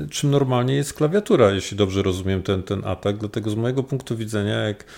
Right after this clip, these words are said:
jak się zapoznawałem z tym, e, atakiem, no to jest ten atak S Q L injection, który może być przeprowadzony z wykorzystaniem mikrofonu, już niezależnie jaki, jakiego typu to jest, e, mikrofon, ale tak naprawdę znowuż mamy tutaj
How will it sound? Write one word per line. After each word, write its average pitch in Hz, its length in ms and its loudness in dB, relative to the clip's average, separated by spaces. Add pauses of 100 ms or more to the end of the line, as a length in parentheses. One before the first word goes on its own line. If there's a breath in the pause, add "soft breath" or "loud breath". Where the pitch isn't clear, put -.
(360 loud breath)
jak 117 80 -4
się 120 100 -2
zapoznawałem 107 680 2
z - 80 -8
tym, 107 220 -2
e, 110 180 -2
atakiem, 110 500 0
no 127 140 -4
to 156 80 0
jest 180 160 0
ten 156 100 2
atak 139 460 0
S 117 140 0
Q 117 180 4
L 110 100 6
injection, 101 640 0
który 123 380 0
może 131 280 4
być 113 160 -4
przeprowadzony 104 720 0
z 95 80 -4
wykorzystaniem 110 720 0
mikrofonu, 95 460 0
już 87 160 -8
niezależnie 92 560 -4 (460 loud breath)
jaki, 95 280 0
jakiego 95 300 0
typu - 260 -2
to - 120 0
jest, 92 320 -2
e, 95 460 0
mikrofon, 98 560 0
ale 113 140 4
tak - 200 -2
naprawdę 117 460 4
znowuż 120 400 -2
mamy 131 220 -2
tutaj 139 440 0